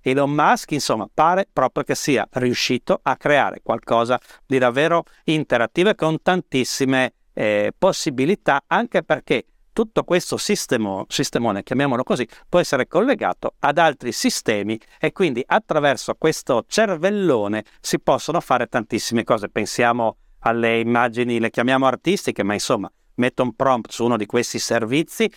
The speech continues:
chiedo "fammi una, un'immagine con una persona su un cavallo a New York mentre piove", e vengono generate delle immagini al momento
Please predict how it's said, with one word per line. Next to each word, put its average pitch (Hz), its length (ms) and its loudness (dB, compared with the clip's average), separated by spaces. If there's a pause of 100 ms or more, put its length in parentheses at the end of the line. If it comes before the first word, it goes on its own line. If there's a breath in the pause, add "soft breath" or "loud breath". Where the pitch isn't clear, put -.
(200 soft breath)
chiedo 139 400 2
"fammi 117 580 0
una, 107 540 0
un'immagine 117 680 0
con 135 420 0 (300 soft breath)
una 143 180 0
persona 147 460 -2
su - 120 -6
un 120 60 -2
cavallo 135 460 2
a 117 60 -2
New 120 120 -2
York 151 300 2
mentre 151 340 -2
piove", 95 380 -4 (180)
e 220 120 0
vengono 160 340 0
generate 147 480 0
delle 127 200 0
immagini 110 440 0
al 160 200 0
momento 139 580 0